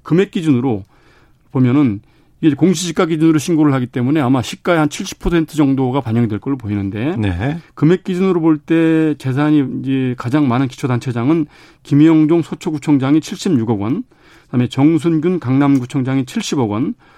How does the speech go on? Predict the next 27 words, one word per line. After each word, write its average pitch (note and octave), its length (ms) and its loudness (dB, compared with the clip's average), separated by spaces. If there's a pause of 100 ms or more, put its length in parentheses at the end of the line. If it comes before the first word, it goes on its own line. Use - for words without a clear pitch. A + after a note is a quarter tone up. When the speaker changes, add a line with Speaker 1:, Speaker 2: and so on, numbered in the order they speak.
(200)
Speaker 1:
조은희 D#3 420 4
서초구청장이 D#3 720 -2
오십억 A#2+ 460 0
원. G#2 100 -6
이래서 B2 220 -2
주로 B2+ 260 -10
강남 D#3+ 460 0
지역 C#3+ 280 0 (340)
단체장들이 D3 580 0
재산이 C3 360 2
이제 A#2 200 -4
제일 B2+ 180 0
많았고, A2+ 640 -4
Speaker 2:
네. F2+ 220 0 (340)
Speaker 1:
이어서 D3+ 500 2 (280)
엄태준 D#3 640 2
이천시장이 C#3+ 640 2
사십칠억 C3 600 -6
원, F#3 240 -2 (260)
백군기 C#3 500 2
용인시장이 C3 520 2
사십억 A2+ 520 -4
원 G#2+ 180 -8
순이었습니다. G#2 640 -10 (140)
Speaker 2:
음. E2 480 -6 (220)
Speaker 1:
근데 F3+ 160 0
이제 F3 180 2